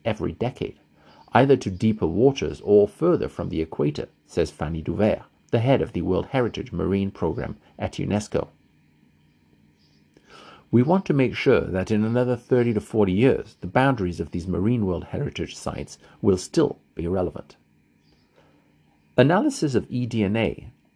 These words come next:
offers several advantages over traditional surveys, particularly when assessing the effects of climate changes on an ecosystem.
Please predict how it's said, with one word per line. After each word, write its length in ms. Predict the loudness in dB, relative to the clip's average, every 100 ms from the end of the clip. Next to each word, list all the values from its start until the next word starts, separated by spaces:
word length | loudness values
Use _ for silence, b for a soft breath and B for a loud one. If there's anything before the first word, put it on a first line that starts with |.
| -2
offers 380 | -2 0 -4
several 440 | 0 4 4 4 0
advantages 760 | -2 -2 -4 -4 -6 -6 -4
over 180 | -4 -4
traditional 520 | -4 -4 -6 -8 -12
surveys, 600 | -4 2 2 0 -12 -20 _ _ -14
particularly 560 | -2 -2 2 0 0
when 240 | 0 0 -2
assessing 480 | -2 -2 -2 -6
the 100 | -4
effects 340 | -4 -4 -4 -6
of 120 | -10
climate 360 | -2 0 0 -4
changes 420 | -10 -8 -8 -8 B B
on 200 | 2 4
an 100 | 4
ecosystem. 640 | 0 -2 -6 -4 -4 -4